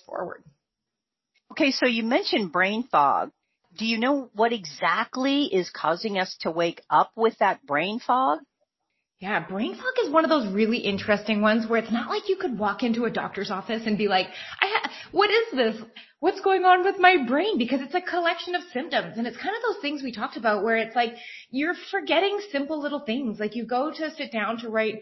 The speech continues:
Speaker 1: your email and you can't remember what the topic you want to write the email about is. Or, you know, you find that you're so easily distracted by your phone or an extra browser tab you have open. And you're, you struggle with making decisions and you feel very easily overwhelmed and you just feel that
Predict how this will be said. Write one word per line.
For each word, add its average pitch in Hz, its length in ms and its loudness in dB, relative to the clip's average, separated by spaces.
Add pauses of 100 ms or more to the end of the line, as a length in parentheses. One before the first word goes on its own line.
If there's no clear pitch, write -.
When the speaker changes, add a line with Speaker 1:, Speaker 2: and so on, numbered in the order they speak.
(320)
Speaker 1:
your 226 400 6
email 269 300 2
and 233 180 2
you 233 100 -4
can't 311 340 -2 (280)
remember 262 580 4
what 226 180 2
the 240 60 -2
topic 269 460 -2
you 254 80 -4
want 233 140 0
to 226 60 -4
write 226 160 0
the 233 140 -6
email 233 260 2
about 180 280 2
is. 170 180 -4 (320)
Or, 262 340 6
you 269 180 0
know, 285 100 -2
you 285 220 -4
find 415 380 -2
that 392 180 2
you're 277 200 -2 (120)
so 339 240 -2
easily 294 320 -6
distracted 226 640 -6
by 180 120 0
your 196 180 0
phone 247 420 0
or 208 120 2
an 208 100 0
extra 214 240 -6
browser 254 460 -2
tab 190 300 0
you 202 80 0
have 180 260 -2
open. 180 420 -2 (320)
And 233 260 4
you're, 240 300 4
you 233 160 -4
struggle 254 320 -2
with 262 140 -4
making 254 260 -4
decisions 233 560 -4
and 208 100 -2
you 220 120 -6
feel 220 120 -4
very 214 300 0
easily 247 360 -4
overwhelmed 240 800 4
and 220 140 4
you 226 80 2
just 247 180 -6
feel 330 180 -2
that 339 160 0